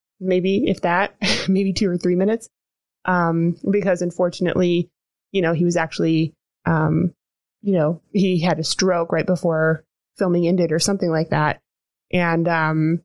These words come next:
so he couldn't be in the movie, which was also sad because Lassiter's dynamic with Sean and Gus is also one of the best things about the movie, but understandably why it couldn't quite be that way. Um, they may do it if they had, but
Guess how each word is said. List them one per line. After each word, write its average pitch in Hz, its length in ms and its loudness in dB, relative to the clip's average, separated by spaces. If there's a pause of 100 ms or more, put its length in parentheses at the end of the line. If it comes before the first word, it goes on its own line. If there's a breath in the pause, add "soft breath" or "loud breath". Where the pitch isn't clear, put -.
(120)
so 196 160 0
he 185 120 2
couldn't 180 180 0
be 175 120 0
in 160 80 0
the 156 60 2
movie, 185 480 0 (300)
which 240 180 -2
was 220 120 0
also 214 240 0
sad 165 320 -2
because 165 440 -2 (440)
Lassiter's 175 580 0
dynamic 170 440 0
with 170 100 0
Sean 165 220 -2
and 160 100 -6
Gus 247 340 0
is 196 220 -2
also 180 340 -2
one 165 100 -2
of 156 60 -2
the 156 80 0
best - 180 -4
things 165 180 0
about - 200 0
the 156 60 -2
movie, 156 280 0
but 165 320 -2 (500)
understandably 190 800 0
why 165 520 0
it 175 140 -4
couldn't 170 240 -4
quite 165 200 -2
be 165 160 0
that 156 220 -2
way. 175 440 0 (240)
Um, 175 640 0 (420)
they 277 120 2
may 302 140 2
do 214 180 2
it 202 80 0
if - 140 -8
they 226 140 0
had, 175 400 0 (560)
but 180 580 -2